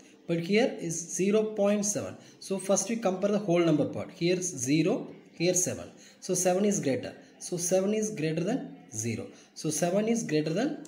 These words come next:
zero point seven. The next example is write the following decimal numbers in the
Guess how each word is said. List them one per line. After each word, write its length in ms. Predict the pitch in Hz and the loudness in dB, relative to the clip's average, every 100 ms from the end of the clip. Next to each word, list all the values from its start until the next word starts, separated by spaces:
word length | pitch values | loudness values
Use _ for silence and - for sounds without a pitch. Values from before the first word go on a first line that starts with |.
| - | -10
zero 340 | 110 135 160 | -4 0 2
point 400 | 170 170 196 320 - - - | 0 2 2 2 -4 -14 -20
seven. 540 | - - - 113 - - _ _ _ _ - | -10 -4 -2 -4 -6 -14 _ _ _ _ -12
The 80 | 147 | -4
next 380 | 151 175 - 165 | -2 -2 -4 -4
example 380 | 139 147 135 | -2 -2 -2
is 340 | 120 196 - - - _ _ _ - - - - - 135 | -4 -4 -6 -6 -16 _ _ _ -20 -20 -20 -14 -8 -2
write 240 | 170 196 | 0 0
the 80 | 202 | -4
following 440 | - 160 170 180 | -2 0 0 2
decimal 340 | 156 139 151 151 | 0 2 2 2
numbers 560 | 139 131 190 233 - | 0 0 -2 -4 -10
in 160 | - 131 | -8 -6
the 120 | 190 | -6